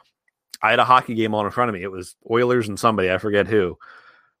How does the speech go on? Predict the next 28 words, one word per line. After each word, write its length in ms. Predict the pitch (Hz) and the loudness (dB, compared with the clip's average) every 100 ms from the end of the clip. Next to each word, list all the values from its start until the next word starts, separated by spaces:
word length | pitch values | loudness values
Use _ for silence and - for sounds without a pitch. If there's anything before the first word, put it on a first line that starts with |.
| - | 0
but 100 | 107 | 2
I 80 | |
had 220 | 98 117 127 | 4 2 4
it 60 | |
on 260 | 131 147 104 | 4 4 4
and 100 | 101 | 0
I 40 | |
was 120 | 98 | -2
watching 380 | 98 104 120 90 | 2 2 2 -4
it. 120 | 87 | -14
My 120 | 82 92 | -10 -8
wife 240 | 95 92 | -6 -8
was 120 | 95 | -8
like, 220 | 92 85 - | -8 -8 -10
"Do, 120 | 104 _ 107 | -18 _ -10
do 120 | 110 | -2
you 80 | 113 | 0
actually 280 | 117 135 | 0 -2
care 400 | 107 - 107 113 | -2 0 4 4
who's 240 | 117 123 104 | 4 -2 -4
w-, 240 | - 110 | -4 -4
playing 280 | 107 113 113 | -2 0 0
in 60 | 131 | 0
that 160 | 135 123 | -2 -2
game?" 240 | 135 147 | -8 -6
And 80 | 107 | -6
I 60 | |
said, 360 | 95 - 92 87 | -8 -6 -8 -8